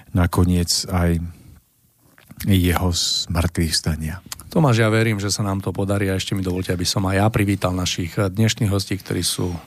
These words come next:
Speaker 2: tu u nás v štúdiu, takže verím, že sa budete tu cítiť dobre. Je to veľká taká podpora z vašej strany, my sme veľmi radi. Takže Tomáš, ak môžeme, skúsme sa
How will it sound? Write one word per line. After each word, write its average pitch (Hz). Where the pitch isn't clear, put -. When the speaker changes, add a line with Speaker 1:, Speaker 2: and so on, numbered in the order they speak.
Speaker 2:
tu 120
u 127
nás 107
v -
štúdiu, 101
takže 90
verím, 95
že 92
sa -
budete 92
tu 104
cítiť 92
dobre. 117
Je 98
to 95
veľká 95
taká 90
podpora 101
z -
vašej 95
strany, 117
my 101
sme 90
veľmi 90
radi. 90
Takže 92
Tomáš, 101
ak 95
môžeme, 101
skúsme 110
sa 95